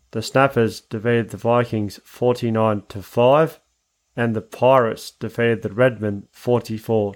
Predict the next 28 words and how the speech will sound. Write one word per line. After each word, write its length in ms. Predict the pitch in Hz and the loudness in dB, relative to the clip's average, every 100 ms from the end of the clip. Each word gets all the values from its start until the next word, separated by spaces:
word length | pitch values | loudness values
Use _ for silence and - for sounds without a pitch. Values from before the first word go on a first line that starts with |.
| _ | _
to 140 | - | -10
ten. 480 | 101 - 117 104 95 _ _ _ _ _ _ | -8 -2 0 0 -2 _ _ _ _ _ _
The 100 | 110 | -2
Marlins 640 | 110 120 120 110 104 - _ | 2 4 4 2 -2 -6 _
and 160 | 110 101 | -6 -4
Cannonballs 720 | 117 113 98 104 98 92 - - | -2 -2 0 0 -2 -6 -16 -6
had 220 | 110 90 _ | -6 -6 _
the 120 | 110 | -6
bye. 360 | 98 98 95 82 - _ _ _ _ _ _ - | -2 -4 -4 -8 -18 _ _ _ _ _ _ 0
In 240 | 135 120 | 0 2
reserve 500 | 117 107 123 139 135 | -2 0 2 2 2
grade, 400 | 147 156 175 139 - - _ _ | 2 2 2 -4 -18 -20 _ _
the 100 | 107 | -14
Pirates 760 | - - 139 131 117 - - _ | -4 2 4 4 2 -6 -20 _
defeated 400 | 117 123 123 110 | -4 0 2 0
the 80 | 107 | 0
Redmen 520 | 127 107 107 98 110 | 0 0 -6 -6 -12
forty 600 | _ - 127 123 107 92 _ | _ -2 2 2 0 -4 _
to 100 | 107 | -14
twenty-four, 800 | - 117 113 - 113 131 143 - _ _ _ | -6 -2 -2 -2 2 4 2 -2 _ _ _
the 100 | 113 | -12
Snappers 600 | - 131 151 120 107 - _ _ | -2 2 2 2 -2 -4 _ _
defeated 360 | 151 120 117 | -4 0 0
the 80 | 101 | -2
Vikings 680 | - 117 147 160 107 95 - | -2 2 2 0 -4 -4 -14
forty-six 720 | _ - 127 117 - 120 - - _ | _ 0 0 0 -4 -6 -6 -20 _
to 80 | - | -12
thirteen, 720 | - 120 110 127 120 101 | 0 2 4 4 2 -2